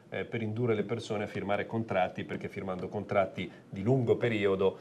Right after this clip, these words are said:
eh, alla fine si, i prodotti non vengono pagati, eh, immediatamente. Una delle problematiche principali, adesso che la portabilità del numero si fa con una facilità assoluta,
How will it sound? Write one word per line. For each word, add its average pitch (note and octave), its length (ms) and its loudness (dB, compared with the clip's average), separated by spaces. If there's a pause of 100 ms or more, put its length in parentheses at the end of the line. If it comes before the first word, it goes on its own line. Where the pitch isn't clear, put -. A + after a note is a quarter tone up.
(180)
eh, D#2+ 560 0
alla A2 180 4
fine G2 500 -2
si, - 180 -6 (100)
i B2 80 0
prodotti A#2 460 4
non B2+ 200 10
vengono A2+ 440 4
pagati, G2 600 4 (260)
eh, F#2 300 2
immediatamente. G#2 760 2
Una A2 160 4
delle G2+ 160 6
problematiche G2 520 2
principali, F#2+ 520 6
adesso F#2+ 260 -2
che G2 80 0
la E2+ 80 0
portabilità F#2 560 0
del F#2+ 100 -2
numero G#2 280 4
si - 120 -6
fa F#2+ 200 2
con F#2+ 100 -8
una F2 160 -4
facilità G2 460 0
assoluta, A2+ 600 4